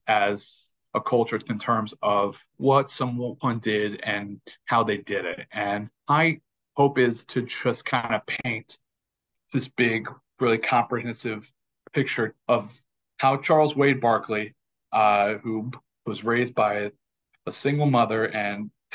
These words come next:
his grandmother in Leeds, Alabama, the projects, uh, went from this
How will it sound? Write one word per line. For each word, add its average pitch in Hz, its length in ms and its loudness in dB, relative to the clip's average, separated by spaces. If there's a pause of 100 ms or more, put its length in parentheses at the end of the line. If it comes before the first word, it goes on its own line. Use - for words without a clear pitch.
(140)
his 104 140 -4
grandmother 107 1000 -2 (100)
in 101 140 -4
Leeds, 127 360 2 (260)
Alabama, 104 680 2 (280)
the 104 80 -2
projects, 113 760 -2 (420)
uh, 104 400 4 (920)
went 143 180 0
from 120 380 0
this - 500 -4